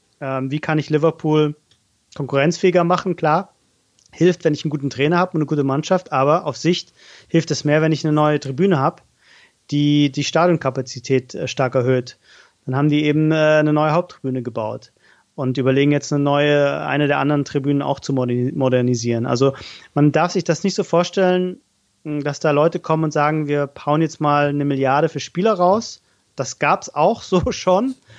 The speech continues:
äh, als Ansatz, äh, bei Abu Dhabi und City. Aber viele, und da würde ich dann Abu Dhabi auch mit einschließen, investieren eben auch in die Infrastruktur, in das Ausbildungssystem, in die Stadien,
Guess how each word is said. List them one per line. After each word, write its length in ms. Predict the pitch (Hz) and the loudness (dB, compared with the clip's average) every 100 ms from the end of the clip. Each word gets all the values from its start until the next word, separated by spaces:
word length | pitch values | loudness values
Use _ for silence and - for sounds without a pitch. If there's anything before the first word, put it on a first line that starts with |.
| - _ | -20 _
äh, 120 | - | -4
als 520 | 165 175 175 180 175 160 | -2 0 -2 -2 -4 -2
Ansatz, 580 | 170 202 190 220 - | -2 0 0 -2 -6
äh, 240 | 190 160 156 | -6 0 2
bei 100 | 156 | 2
Abu 180 | 156 147 | 0 0
Dhabi 420 | 147 156 180 202 | 0 2 2 0
und 260 | 170 156 151 | 0 -2 0
City. 460 | 180 180 196 233 - - - - - _ | 0 0 -2 -4 -8 -18 -20 -20 -20 _
Aber 480 | 147 151 170 165 170 - - | 0 2 4 4 2 -4 -14
viele, 480 | - - 202 202 175 | -12 -4 0 4 4
und 220 | 156 143 | 2 0
da 220 | 151 151 | 2 2
würde 100 | 147 | 0
ich 80 | 151 | -4
dann 160 | - 143 | -4 -4
Abu 160 | 156 139 | -4 0
Dhabi 280 | 147 147 | 0 0
auch 160 | 156 - | -4 -6
mit 100 | 160 | -6
einschließen, 720 | 147 143 185 175 160 165 165 - - | -2 -2 -2 -4 -2 -4 -4 -8 -8
investieren 480 | 165 156 - 165 165 | -2 -2 0 2 2
eben 160 | 151 | 2
auch 420 | 151 135 151 - - _ _ _ _ _ | 2 2 2 -2 -12 _ _ _ _ _
in 160 | 175 175 | 0 2
die 100 | 180 | 2
Infrastruktur, 920 | 165 185 160 - 165 - 165 165 165 - _ _ _ | -2 -2 -4 -6 -8 0 4 4 2 -4 _ _ _
in 80 | 147 | -4
das 160 | 147 | -4
Ausbildungssystem, 1160 | - 156 165 - 160 160 - 151 - 151 151 160 | 0 0 0 0 0 -2 -4 -8 -2 2 2 0
in 120 | 151 | -2
die 80 | 143 | -4
Stadien, 760 | - 143 139 151 151 151 156 | -2 0 2 2 0 -2 -4